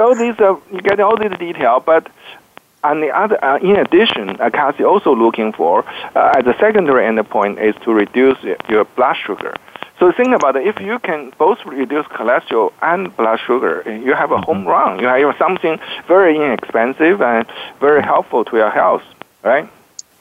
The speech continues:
Speaker 2: Yeah, and, and Chen, just we have to go now, but what is the, uh, market cap of Acasti then about?
Speaker 1: Acasti right now about one hundred forty million.
Speaker 2: Hundred forty million.
Speaker 1: Amarin about five billion.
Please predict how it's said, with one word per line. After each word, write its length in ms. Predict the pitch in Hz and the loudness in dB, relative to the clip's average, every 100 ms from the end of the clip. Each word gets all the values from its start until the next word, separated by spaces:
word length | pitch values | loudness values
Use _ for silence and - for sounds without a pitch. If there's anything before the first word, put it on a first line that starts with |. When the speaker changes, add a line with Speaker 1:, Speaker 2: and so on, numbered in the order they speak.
| _ | _
Speaker 2:
Yeah, 220 | 139 131 | -2 0
and, 240 | 135 147 147 | 2 2 0
and 260 | 151 143 | 0 0
Chen, 280 | 139 165 143 | 2 2 2
just 200 | 139 147 | 0 -2
we 120 | 131 | 0
have 120 | 131 131 | 0 0
to 80 | 127 | 0
go 160 | 135 | 2
now, 160 | 131 117 | 2 2
but 140 | 117 | 2
what 180 | 127 156 | 2 2
is 140 | 170 | 2
the, 440 | 143 143 135 131 123 | 4 4 4 4 2
uh, 20 | |
market 400 | 120 135 143 135 | 2 0 0 -2
cap 280 | 139 131 135 | 0 0 2
of 120 | 117 | 0
Acasti 500 | 113 123 117 - 139 | 0 0 0 0 0
then 200 | 147 151 | 2 2
about? 340 | 131 131 147 - _ _ - _ _ _ - | 2 2 0 -2 _ _ -20 _ _ _ -4
Speaker 1:
Acasti 440 | 147 - 240 240 190 160 | -2 0 0 4 4 4
right 120 | 165 | 4
now 120 | 170 | 2
about 280 | 127 135 139 | 2 2 2
one 220 | 120 139 | 0 0
hundred 260 | 156 131 104 | 0 0 0
forty 320 | 120 127 120 | 0 2 2
million. 340 | 95 82 69 - _ _ _ - | 0 0 -4 -8 _ _ _ -6
Speaker 2:
Hundred 220 | 127 127 | -2 0
forty 280 | 208 175 120 | 0 0 0
million. 20 | |
Speaker 1:
Amarin 200 | 123 120 | 2 0
about 120 | 113 139 | 2 0
five 160 | 156 | 2
billion. 340 | 165 175 127 | 2 4 2